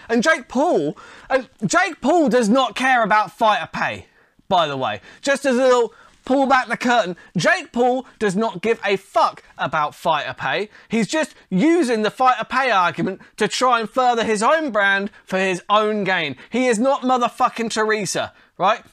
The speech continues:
He is doing it just to make more money for himself at the expense of all these fighters that are supposedly underpaid. Do you know what I mean?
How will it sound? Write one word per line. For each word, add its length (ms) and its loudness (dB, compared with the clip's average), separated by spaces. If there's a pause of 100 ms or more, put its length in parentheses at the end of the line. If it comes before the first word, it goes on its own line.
He 240 0
is 140 2
doing 420 0
it 180 -4 (160)
just 400 -2
to 120 0
make 280 0
more 260 2
money 320 -2 (100)
for 320 0
himself 680 -2 (320)
at 200 0
the 160 0
expense 640 -2 (140)
of 140 2
all 200 4
these 240 0
fighters 640 0
that 120 2
are 60 2
supposedly 720 0 (260)
underpaid. 1040 0 (600)
Do 80 -4
you 60 2
know 80 0
what 60 2
I 20 0
mean? 100 -2